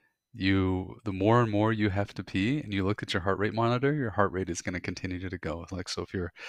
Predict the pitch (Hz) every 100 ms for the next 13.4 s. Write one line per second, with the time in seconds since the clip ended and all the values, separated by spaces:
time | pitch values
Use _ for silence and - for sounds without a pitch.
0 | - - - 98 92 101 - 101 98 98
1 | 101 95 92 - - 104 101 - 95 90
2 | 95 - - 92 92 90 92 92 - 90
3 | 87 90 90 - 87 - 92 87 - 87
4 | 90 87 82 90 - 98 - - - -
5 | 104 - - 87 - 90 - 90 87 90
6 | 85 90 87 - - - - - 226 -
7 | 196 - 185 170 135 139 120 110 107 101
8 | 98 98 - 92 85 - 92 98 95 -
9 | - 98 95 90 90 87 95 95 95 98
10 | 98 92 - - 85 85 87 - 101 _
11 | - - 127 - - - - 98 92 92
12 | _ _ _ _ - 113 95 85 101 98
13 | 95 101 95 95